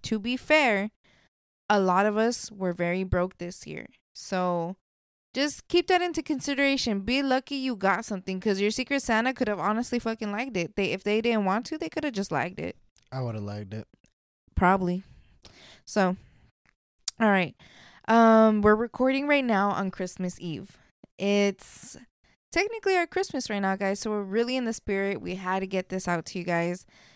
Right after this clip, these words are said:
Speaker 1: If you guys hear Ranger snoring, don't mind him. He's been going crazy all day. So, yeah, um, how you, how you liking your Christmas Eve? Is it giving Christmas? Is it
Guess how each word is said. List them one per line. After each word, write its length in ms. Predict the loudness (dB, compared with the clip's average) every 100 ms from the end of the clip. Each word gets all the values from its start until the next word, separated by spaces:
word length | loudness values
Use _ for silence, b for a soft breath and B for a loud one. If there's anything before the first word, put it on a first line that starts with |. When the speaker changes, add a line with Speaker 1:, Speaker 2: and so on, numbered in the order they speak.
| b
Speaker 1:
If 80 | -6
you 80 | 0
guys 220 | 0 0
hear 220 | 0 2
Ranger 360 | 2 -2 -2 -6
snoring, 720 | -4 -2 0 0 -4 -8 -4
don't 220 | -2 -2
mind 260 | -4 -4 0
him. 280 | 2 0 0
He's 200 | -2 -2
been 140 | -2
going 280 | -2 -2 -4
crazy 380 | -4 -2 -2 -2
all 160 | -2
day. 260 | -4 -6 -8 b b b b b _ -10
So, 180 | -4 -2
yeah, 440 | 0 -2 -2 -6 -4
um, 640 | 0 2 2 0 -2 -6 -12 _ _
how 160 | -4 -2
you, 260 | -2 -4
how 120 | -4 -2
you 120 | 0
liking 300 | -2 -4 -6
your 60 |
Christmas 420 | -4 -6 -4 -6 -4
Eve? 320 | -4 -6 -4
Is 220 | 0 2 4
it 280 | 4 2
giving 320 | 0 -2 -2 -2
Christmas? 600 | -4 -2 -4 -6 -8 -8
Is 220 | -6 -2
it 340 | 0 2 0